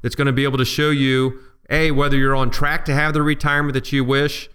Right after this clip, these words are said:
It's a great report to see what your earnings are gonna look like in retirement or your income in retirement for the rest of your life, as well to show you year by year what your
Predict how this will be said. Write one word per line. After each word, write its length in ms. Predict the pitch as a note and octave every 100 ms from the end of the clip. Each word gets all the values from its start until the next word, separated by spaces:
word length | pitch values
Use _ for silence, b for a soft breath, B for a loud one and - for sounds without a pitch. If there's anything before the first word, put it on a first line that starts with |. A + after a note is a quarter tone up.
| b b
It's 160 | B2+ B2
a 60 |
great 380 | G2+ G#2+ C#3+ E3+
report 420 | D#3 - D3+ D#3 D3+
to 80 |
see 220 | B2 D3 C#3+
what 220 | C#3 -
your 100 | A#2+
earnings 400 | B2+ D#3 D3 C3
are 60 |
gonna 360 | C3 C3 B2 B2+
look 240 | C3 C#3+
like 260 | C3+ C3+ C3
in 160 | C#3+ E3+
retirement 760 | E3 D#3+ D3+ D#3 D#3+ E3+ - b b b b
or 160 | A#2 A#2+
your 220 | B2 A#2+
income 420 | D#3 E3 C#3+ C#3
in 140 | C3+ B2+
retirement 600 | B2 C3 A#2+ B2+ B2+ - _
for 100 | B2+
the 80 | G#2+
rest 280 | C3 C3 B2+
of 80 |
your 120 | A2+ A2+
life, 360 | B2 C3 C3+ - B B
as 160 | C#3+ C3
well 160 | F3+
to 80 | F3
show 220 | - F3
you 160 | F3 D3
year 300 | B2 D3 D3
by 160 | C3+
year 280 | C3+ C#3 C#3+
what 200 | B2+ B2
your 100 | B2